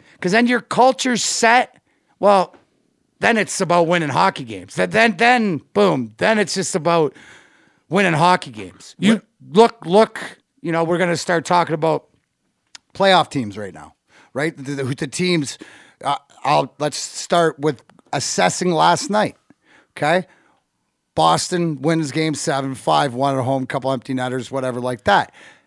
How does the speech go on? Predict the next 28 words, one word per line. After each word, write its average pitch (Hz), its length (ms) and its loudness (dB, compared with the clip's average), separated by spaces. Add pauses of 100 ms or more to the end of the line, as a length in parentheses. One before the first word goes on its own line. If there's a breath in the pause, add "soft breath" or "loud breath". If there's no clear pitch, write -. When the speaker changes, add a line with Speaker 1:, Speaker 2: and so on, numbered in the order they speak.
(180 soft breath)
Speaker 1:
That's 139 220 -2
culture. 139 520 -4 (480)
That's 127 200 -8
the 135 80 -8
one 131 160 -4
thing 127 200 -6
that 123 120 -4
I 123 120 -2
said, 127 340 -4
is 107 80 -8
that 113 160 -6
you're 120 120 -8
gonna 143 180 -4
find 160 380 0
out 165 260 2
that 123 160 -4
this 151 220 -8
is 143 120 -10
the 139 80 -2
biggest 151 360 -4
game 175 220 -4
for 147 140 -10
Toronto. 180 420 0
And 160 80 0
I 185 80 4
don't 247 220 2
think 247 200 -4
Toronto, 208 680 2